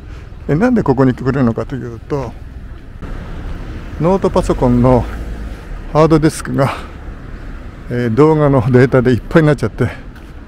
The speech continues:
これはですね、えー、外付けハードディスクにデータを移さなきゃならないと。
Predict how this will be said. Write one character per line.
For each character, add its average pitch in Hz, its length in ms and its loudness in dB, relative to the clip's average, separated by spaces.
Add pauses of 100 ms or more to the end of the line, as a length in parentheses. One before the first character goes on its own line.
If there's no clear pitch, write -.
(520)
こ 143 160 -2
れ 165 120 2
は 156 80 4
で 127 100 4
す - 100 -8
ね、 120 240 0 (1120)
え 123 60 2
ー、 120 40 0
外 151 300 2
付 147 180 2
け 107 60 4
ハ 151 120 6
ー - 20 4
ド 147 100 6
デ 147 100 4
ィ - 20 4
ス - 100 -4
ク - 80 -6
に 120 260 -2
デ 135 140 4
ー 139 40 -2
タ 127 120 2
を 120 80 2
移 110 40 -6
さ - 200 -2
な 156 80 2
き 120 80 0
ゃ - 20 0
な 113 140 -2
ら 117 100 -2
な 113 80 -4
い - 60 -4
と。 - 120 -14